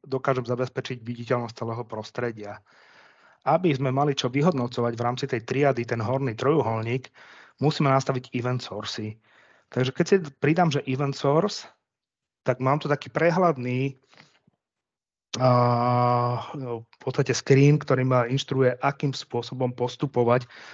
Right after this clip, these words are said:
aby to dávalo zmysel. V prvom rade L dap a Active Directory D H C P, a D H C P logy. Prečo L dap a Active Directory je zvlášť? Pretože každý má rozdielnú úlohu.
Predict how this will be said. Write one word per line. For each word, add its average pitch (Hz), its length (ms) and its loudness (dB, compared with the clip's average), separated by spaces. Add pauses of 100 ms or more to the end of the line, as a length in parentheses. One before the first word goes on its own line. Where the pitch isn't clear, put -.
(140)
aby 127 160 0
to 131 160 -2
dávalo 127 320 4
zmysel. 110 560 -10 (560)
V - 160 -20
prvom 196 320 2
rade 139 320 0
L 123 240 0
dap 139 320 0 (240)
a 120 320 -4
Active 127 240 -4
Directory 123 480 -4
D 113 80 -8
H 113 240 -4
C 110 80 -6
P, 104 240 -10 (400)
a 113 300 -2
D 135 80 2
H 135 160 0
C - 20 -8
P - 160 -12
logy. 107 260 -8 (760)
Prečo 170 320 2
L 139 240 2
dap 143 240 2
a 123 80 0
Active 123 240 -6
Directory 123 560 -2
je 113 80 -8
zvlášť? 107 400 -6 (240)
Pretože 131 320 -6
každý 135 240 0
má 131 160 0
rozdielnú 123 640 -2
úlohu. 113 400 -4